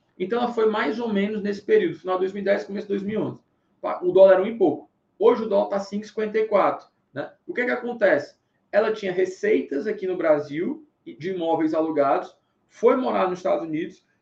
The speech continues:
tinha despesas em dólares, o custo de vida lá subiu muito,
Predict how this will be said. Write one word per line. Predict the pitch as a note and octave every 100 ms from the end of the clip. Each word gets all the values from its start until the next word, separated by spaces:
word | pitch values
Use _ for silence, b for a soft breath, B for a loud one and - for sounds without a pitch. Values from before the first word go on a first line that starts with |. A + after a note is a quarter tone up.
| _
tinha | - F#3+ F#3
despesas | G3 F#3+ - - - A#3 C#4 - G2
em | F3+
dólares, | D3 C#3 D#3 G#3 - _ _ _
o | F#3
custo | - B3 B3+ A3+
de | F3+ F#3+
vida | F3+ E3+ D3
lá | C3+ D3
subiu | - F3 D3+ A#3+
muito, | F#3+ D#3+ G3+ -